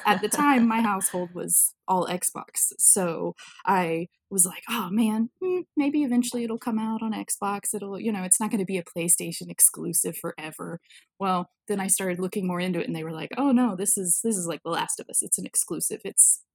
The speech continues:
Speaker 1: that's it,
Speaker 2: Mm.
Speaker 1: PlayStation." So then about the time the pandemic started, right before, uh, about the game had been out about a year, I went and bought a PlayStation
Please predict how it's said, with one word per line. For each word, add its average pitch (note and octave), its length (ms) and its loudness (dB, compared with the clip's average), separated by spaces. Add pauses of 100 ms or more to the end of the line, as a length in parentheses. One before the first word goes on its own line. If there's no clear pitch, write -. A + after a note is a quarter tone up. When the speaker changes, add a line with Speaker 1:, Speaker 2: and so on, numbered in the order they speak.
(640)
Speaker 1:
that's F#3+ 220 2
it, - 160 -4 (180)
Speaker 2:
Mm. G3+ 100 0
Speaker 1:
PlayStation." D3+ 480 0 (200)
So F3+ 560 2
then F#3 640 -2 (360)
about G3 300 0
the A#3+ 80 0
time B3+ 260 2
the B3+ 60 4
pandemic G#3 480 2
started, D#3+ 500 0 (160)
right F#3 260 -2
before, F#3 720 -2
uh, E3+ 500 -8 (720)
about F#3 300 -4
the F3 340 -2
game F#3+ 160 -2
had F#3 100 -6
been F#3 140 -4
out F3 140 -4
about F3 200 -6
a E3+ 40 -6
year, E3+ 440 -4 (380)
I E3+ 340 2
went F3+ 220 -6
and F#3+ 140 -4
bought A3+ 180 -6
a B3 40 -8
PlayStation B3+ 580 2